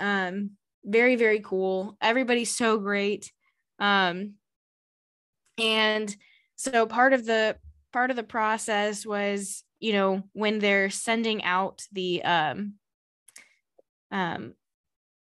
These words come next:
like, Jesus is, is doing his sermon, and,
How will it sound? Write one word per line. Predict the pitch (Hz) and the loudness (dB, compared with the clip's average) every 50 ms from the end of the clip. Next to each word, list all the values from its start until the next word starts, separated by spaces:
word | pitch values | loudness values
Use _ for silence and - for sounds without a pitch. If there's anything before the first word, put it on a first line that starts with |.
| _ _ _ _ _ _ - | _ _ _ _ _ _ -8
like, | 208 202 202 - | -6 -6 -6 -8
Jesus | - 196 220 233 226 214 226 214 - 220 | -8 -4 0 0 0 0 0 -2 -2 -2
is, | 214 202 - | -4 -4 -2
is | - 208 208 190 180 | -2 -2 -2 0 2
doing | 214 208 208 214 214 | 4 4 4 4 2
his | 214 214 208 196 190 185 - - | 0 0 -2 -2 -2 -2 -4 -4
sermon, | - - - - - - 214 208 196 190 180 175 175 170 | -6 -8 -6 -4 0 2 4 4 4 4 4 4 2 2
and, | - 185 185 190 185 | 2 0 0 0 -2